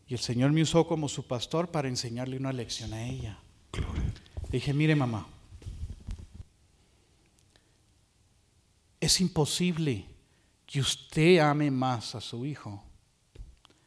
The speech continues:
Speaker 1: que lo que Dios lo ama. Nunca usted va a amar más a su hijo que lo que Dios lo ama.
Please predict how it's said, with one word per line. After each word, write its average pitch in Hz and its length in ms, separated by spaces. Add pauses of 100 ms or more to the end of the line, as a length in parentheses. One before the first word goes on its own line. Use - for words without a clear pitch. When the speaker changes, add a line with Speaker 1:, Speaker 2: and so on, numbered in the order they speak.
(240)
Speaker 1:
que 104 120
lo 107 140
que 104 140
Dios 104 220
lo 98 140
ama. 98 280 (1400)
Nunca 202 580
usted 131 340
va 135 80
a - 20
amar 123 440
más 117 380 (760)
a 90 80
su 131 200
hijo 107 260
que 107 120
lo 104 160
que 101 120
Dios 104 220
lo 104 160
ama. - 240